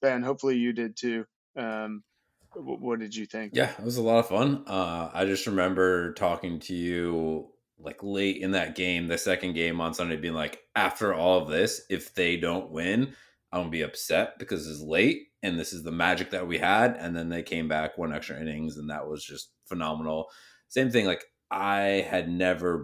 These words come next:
Speaker 2: been in a Maryland baseball experience. I didn't know if the fan base was there, 'cause every time, like you mentioned, that we had been there when we were in college, it was, like, a handful of fans in the s-, stadium. And that's, you know,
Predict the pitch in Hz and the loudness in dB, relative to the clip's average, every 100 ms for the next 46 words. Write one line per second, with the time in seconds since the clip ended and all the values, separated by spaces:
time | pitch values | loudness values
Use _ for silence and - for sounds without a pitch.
0 | 69 87 85 82 78 76 80 _ _ _ | 0 0 2 2 0 -2 -6 _ _ _
1 | _ 95 85 80 80 78 80 80 71 76 | _ -4 0 0 0 0 0 0 -2 -4
2 | 78 76 82 76 73 82 90 107 120 196 | -4 -2 -4 -6 -4 -4 0 4 4 4
3 | 135 120 113 - 95 - 92 76 101 101 | 6 6 4 -2 -4 -4 -4 2 2 4
4 | 95 - 87 71 95 151 73 - 90 85 | 0 0 -6 0 6 6 6 0 0 2
5 | 95 101 95 95 92 90 87 90 117 92 | 2 2 0 0 0 -2 0 0 0 0
6 | 80 78 87 80 87 85 85 82 82 82 | 0 0 0 0 0 0 0 0 0 4
7 | 165 120 82 87 101 98 95 92 85 - | 6 6 4 4 2 2 2 2 0 -4
8 | - _ _ - 90 - - 113 101 90 | -20 _ _ -4 -2 0 2 4 4 2
9 | - 92 85 80 78 - - _ _ - | 2 4 4 2 0 -8 -18 _ _ 2
10 | 90 78 73 71 90 80 78 - - - | 4 2 -4 -8 -6 -6 -6 -10 -14 -14
11 | - 90 76 71 69 80 80 80 - - | -4 -2 -2 -4 -10 -6 -2 -2 -4 -8
12 | 80 71 - | -6 -6 -10